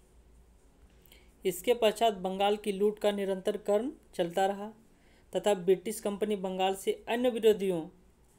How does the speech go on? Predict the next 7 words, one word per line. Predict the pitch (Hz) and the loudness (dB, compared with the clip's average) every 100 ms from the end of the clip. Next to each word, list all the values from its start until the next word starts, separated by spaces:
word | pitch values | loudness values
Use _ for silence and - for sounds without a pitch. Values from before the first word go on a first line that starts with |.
| - - | -18 -10
सॉरी, | - 190 175 165 - | -2 0 0 -4 -6
अन्य | 214 226 240 | -4 0 0
विदेशी | 202 196 202 202 226 294 - - | 4 6 6 4 -8 -8 -12 -6
शक्तियों | 196 190 208 208 | -4 -4 -6 -6
से, | - 214 240 | -2 -2 -2
जैसे | 185 180 190 | -4 -4 -4
डचों, | 180 180 175 196 202 | 0 -2 0 -4 -6